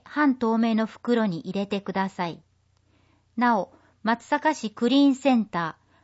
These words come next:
松阪市リサイクルセンター、三雲リサイクルセンターの資源保管庫へ直接持ち込むこともできます。ただし、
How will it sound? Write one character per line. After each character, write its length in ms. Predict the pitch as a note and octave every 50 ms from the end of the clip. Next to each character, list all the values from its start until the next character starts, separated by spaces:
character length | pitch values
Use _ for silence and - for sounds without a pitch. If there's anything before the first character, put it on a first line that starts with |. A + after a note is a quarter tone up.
| _ _ _
松 280 | - G#3 A3+ A3+ - -
阪 280 | - C#4 C4+ C#4+ C4+ C4
市 120 | - G#3+
リ 140 | F3 G#3+ G#3
サ 160 | - C4+ C4+
イ 120 | C#4 C4
ク 120 | C4+ C4+ C4+
ル 100 | C4+ B3+
セ 200 | B3+ - C4 B3
ン 100 | A3+ G#3
タ 160 | - - E3+
ー、 160 | E3 E3 D#3+ - _ _ _ _ _ -
三 140 | B3+ D4
雲 260 | C#4+ - C4 A3+ G3+ F#3
リ 140 | F#3+ G3
サ 160 | - - A#3+ B3+
イ 80 | B3+
ク 120 | B3+ B3+ B3+
ル 120 | B3+ B3
セ 180 | - - B3+ A#3+
ン 100 | A3 F#3
タ 200 | - F3+ E3+ E3
ー 40 | D#3+
の 220 | D#3 D3+ D#3 - _ _ _ _ _ _
資 240 | - - - - C#4+
源 260 | B3 C#4+ C4 G#3+ F#3+
保 180 | F#3 - G#3 G3
管 280 | - A#3 A3 A#3+ A#3
庫 220 | A3 - - F3+ F3+
へ 180 | E3 E3 - _ _
直 260 | - A#3 A#3 - C#4 B3+
接 420 | - C#4 C4 - - A#3 A#3 -
持 160 | - G#3+ A#3 A#3
ち 140 | - -
込 100 | - C#4
む 140 | C4 A#3 G#3+
こ 160 | - - F3+
と 100 | - G#3+
も 160 | G3+ G3 F3+ D3
で 140 | D#3 E3
き 180 | D#3+ - - F3+
ま 200 | E3+ E3 E3 E3+
す。 200 | - _ _ _ _ _ _ _ _ _ _ _ _ _ _ _ _ _ _ _ _ _ _ _ _ _ _ _ _ _ _ _
た 140 | - D4 D#4+
だ 160 | D4+ C#4 B3+
し、 340 | B3+ - - F3 E3+ E3 -